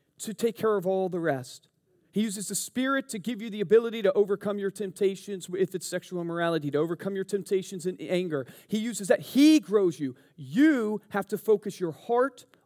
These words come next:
on glory, on glorying and putting Christ first. That's what you have to do. And so the question, you know, that my title of my sermon is how to know if you're growing in grace. What does growing in grace look like?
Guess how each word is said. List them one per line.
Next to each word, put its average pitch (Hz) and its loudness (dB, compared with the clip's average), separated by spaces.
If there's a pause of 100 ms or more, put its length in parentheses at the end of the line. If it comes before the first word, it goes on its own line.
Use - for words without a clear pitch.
(140)
on 175 -4
glory, 185 -2
on 151 -2
glorying 196 -2
and 143 -4
putting 165 -4
Christ 147 -6
first. - -18 (480)
That's 214 2
what 214 -6
you 190 -4
have 156 -6
to 151 -12
do. 135 -10 (1040)
And 185 0
so 240 0
the 220 2
question, 254 4
you 220 0
know, 208 6
that 190 8
my 180 2
title 202 4
of 185 -2
my 175 0
sermon 185 -2
is 147 -4
how 202 0
to 220 -2
know 196 2
if 190 -2
you're 170 -4
growing 160 -4
in 143 -6
grace. 135 -4 (460)
What 214 0
does 190 -6
growing 185 -2
in 170 -4
grace 160 -2
look 196 0
like? 135 -4